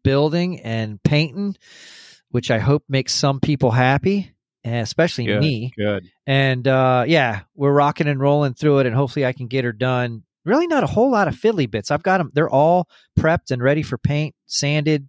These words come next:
Speaker 1: seams done, all that good stuff. So I think I can probably cruise pretty quick through this one. There's not a whole lot of gotchas on this one from here on out. So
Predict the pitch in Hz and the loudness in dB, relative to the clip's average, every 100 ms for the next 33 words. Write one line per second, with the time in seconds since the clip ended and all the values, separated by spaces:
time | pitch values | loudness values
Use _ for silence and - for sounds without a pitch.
0 | _ - - 156 151 131 127 147 147 139 | _ -8 -2 0 0 0 2 2 2 2
1 | 143 127 139 127 - 139 135 - 120 113 | 0 0 -2 -4 0 2 2 0 2 2
2 | - _ - _ _ - 160 285 285 - | -2 _ -20 _ _ -6 -2 0 0 0
3 | 131 170 175 147 - 165 160 - - 139 | 2 2 2 0 0 0 0 0 -2 -2
4 | - 156 - 123 110 104 110 127 175 185 | 0 -2 -2 -4 -2 -2 -2 -2 0 2
5 | 147 151 151 147 139 117 - _ - 127 | 2 2 2 4 4 2 -2 _ -2 0
6 | 127 - 107 104 104 101 - 101 98 _ | 0 -4 -8 -8 -10 -12 -12 -14 -16 _
7 | - 110 110 110 104 101 92 - - 95 | -10 -8 -4 -4 -4 -6 -10 -10 -10 -8
8 | 92 | -10